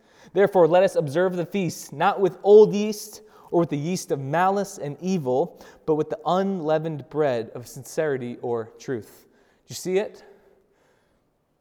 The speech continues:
For God to command Moses and Israel to remove the yeast from their homes is to remove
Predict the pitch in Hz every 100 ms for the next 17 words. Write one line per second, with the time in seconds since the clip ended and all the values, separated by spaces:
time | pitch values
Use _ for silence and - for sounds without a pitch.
0 | _ _ _ _ _ _ _ 170 151 165
1 | 185 196 208 196 165 175 185 151 165 190
2 | 196 208 - - 151 151 175 190 196 196
3 | 190 147 143 151 170 185 202 196 180 -
4 | 135 147 180 196 - 175 147 139 170 185
5 | 208 208 - - _ _ _ _ _ _
6 | _ _ _ 156 - - 160 147 139 147
7 | 180 208 202 170 160